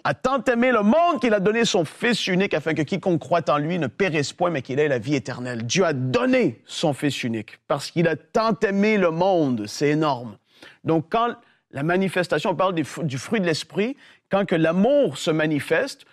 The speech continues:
et là, je parle même pas juste des chrétiens, c'est des gens qui ne connaissent même pas encore Dieu. Il y en a beaucoup qui donnent et qui donnent beaucoup.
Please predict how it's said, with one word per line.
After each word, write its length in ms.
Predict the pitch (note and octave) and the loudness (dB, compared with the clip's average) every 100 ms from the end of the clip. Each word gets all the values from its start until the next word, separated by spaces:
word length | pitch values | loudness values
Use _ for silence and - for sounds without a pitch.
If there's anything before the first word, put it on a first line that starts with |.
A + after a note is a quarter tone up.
| _ - | _ -2
et 60 | |
là, 80 | A3 | 0
je 100 | D4+ | 0
parle 200 | - F3+ | -2 0
même 160 | G3 A3 | 0 0
pas 120 | B3+ | 0
juste 180 | G3 F#3+ | 0 -2
des 100 | F3 | -2
chrétiens, 300 | - G#3 G#4 | -2 -2 0
c'est 140 | F#4+ F#3 | 0 0
des 100 | E3+ | 0
gens 160 | D#3+ A3 | 0 0
qui 100 | F3+ | -2
ne 60 | |
connaissent 260 | F#3 F#3+ F#3+ | 0 0 0
même 120 | G#3+ | -2
pas 80 | G#3+ | 0
encore 260 | F#3 F3 D3+ | 0 2 0
Dieu. 160 | D3 B3 | 0 0
Il 20 | |
y 20 | |
en 100 | F#3+ | 2
a 40 | |
beaucoup 340 | E3+ G3+ - C4+ | 2 0 2 -2
qui 160 | - | 0
donnent 560 | E3+ D3+ D#4 A4 G3+ - - | 0 0 -2 0 0 0 -2
et 80 | |
qui 160 | D#3+ G3+ | -2 -2
donnent 260 | E3+ B3+ G4 | 0 0 0
beaucoup. 420 | E3+ E3 - C3+ | 2 0 0 -4